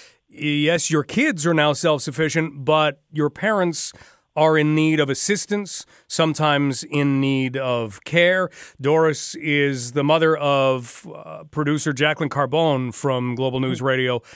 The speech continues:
nine eighty C F P L. And Doris, maybe you could outline how you came to the realization, or, or does this happen slowly over, over a period of time where you just find yourself maybe needing to help out a little bit more, a little bit more?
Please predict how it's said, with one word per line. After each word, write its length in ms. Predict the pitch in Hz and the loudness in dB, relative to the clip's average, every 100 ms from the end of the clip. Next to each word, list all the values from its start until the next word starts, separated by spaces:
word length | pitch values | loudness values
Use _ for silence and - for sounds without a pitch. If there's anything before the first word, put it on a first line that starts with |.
| - | -12
nine 280 | 131 135 135 | -2 0 2
eighty 160 | 131 123 | 0 -2
C 260 | - 131 | -4 -2
F 140 | 123 - | -2 -2
P 140 | 131 | -2
L. 100 | 135 | 0
And 100 | 135 | 0
Doris, 320 | 147 180 156 156 160 | 2 2 0 -6 -12
maybe 520 | 170 180 175 196 233 | -14 -12 -4 -2 0
you 140 | 214 | 0
could 180 | 180 156 - - - | -2 -4 -6 -20 -4
outline 320 | 190 214 196 | 0 2 2
how 500 | 156 - 202 240 285 | 2 -4 -4 -2 0
you 880 | 240 214 160 165 180 190 190 185 175 - - - _ - | -2 -6 -10 -4 0 0 0 0 -4 -8 -20 -20 _ -6
came 400 | 180 196 196 185 | 0 2 2 0
to 160 | - | 0
the 140 | 165 151 | 0 0
realization, 1040 | 143 175 170 160 143 139 165 156 143 104 | 2 2 2 2 2 0 0 -2 -4 -4
or, 240 | 120 143 147 | -2 -2 2
or 140 | 156 | 2
does 180 | 151 123 | 2 0
this 160 | 175 - | 0 0
happen 380 | 190 180 170 | -2 0 0
slowly 720 | 135 - - 151 180 180 151 143 | 0 -4 -2 0 2 2 2 2
over, 420 | 143 143 139 139 | 2 2 0 0
over 240 | 143 143 | -2 -2
a 60 | 131 | -2
period 320 | 170 170 147 | -2 0 0
of 80 | 131 | 0
time 240 | 147 151 | 0 2
where 80 | 143 | 2
you 60 | 135 | 0
just 160 | 143 | -2
find 240 | - 147 156 | -2 -2 -2
yourself 360 | 139 165 147 | -2 0 0
maybe 280 | 139 143 147 - - | 0 -2 -2 -6 -8
needing 520 | 131 147 156 165 156 | -2 0 2 2 2
to 140 | 143 135 | 0 -2
help 280 | 165 151 160 | -2 2 4
out 180 | 151 | 4
a 40 | 143 | 2
little 220 | 139 151 | 0 0
bit 120 | 143 | -2
more, 240 | 147 151 147 | 0 0 2
a 80 | |
little 200 | 143 143 | 0 -2
bit 120 | 139 135 | -2 -2
more? 420 | 143 147 110 | -2 -2 -4